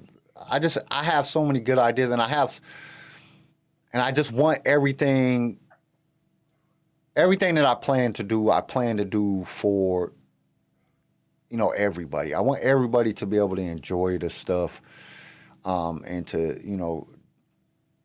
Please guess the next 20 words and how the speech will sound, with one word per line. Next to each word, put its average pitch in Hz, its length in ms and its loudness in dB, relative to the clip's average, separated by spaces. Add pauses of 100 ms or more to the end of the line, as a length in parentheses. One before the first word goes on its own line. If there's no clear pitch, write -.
and 98 120 -4
that's 117 200 2
why 104 480 2
if 90 180 -10
you 113 160 -4
look 113 240 2
on, 98 520 2
like, 85 300 -2
once 113 400 -2
the 107 80 -6
Spreadshirt 113 540 0
is 98 100 -2
up 104 180 0
and 95 100 -2
you 98 80 -4
guys 95 240 0
can 98 100 -2
actually 92 320 -2
see 98 360 -4
the, 82 440 -4